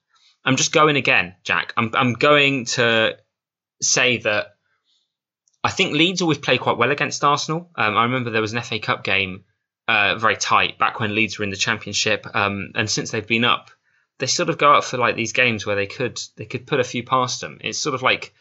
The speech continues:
playing Man City light for Leeds, and, you know, they've done well against Man City before. I'm betting money that this is the time they do well. They've had a couple of bad games. They're looking to bounce back. Harrison has looked really good, and he's involved in, in the play just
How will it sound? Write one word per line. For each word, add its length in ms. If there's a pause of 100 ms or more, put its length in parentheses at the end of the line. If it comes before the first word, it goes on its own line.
(180)
playing 520 (300)
Man 240
City 320
light 260
for 100
Leeds, 300
and, 240
you 120
know, 100
they've 180
done 240
well 320
against 320
Man 160
City 200
before. 500 (560)
I'm 180
betting 240
money 200
that 140
this 160
is 100
the 80
time 260
they 80
do 180
well. 240
They've 160
had 120
a 40
couple 260
of 80
bad 220
games. 320
They're 100
looking 220
to 100
bounce 440
back. 460 (360)
Harrison 380
has 120
looked 320
really 300
good, 360 (300)
and 120
he's 120
involved 540
in, 160
in 400
the 80
play 380
just 240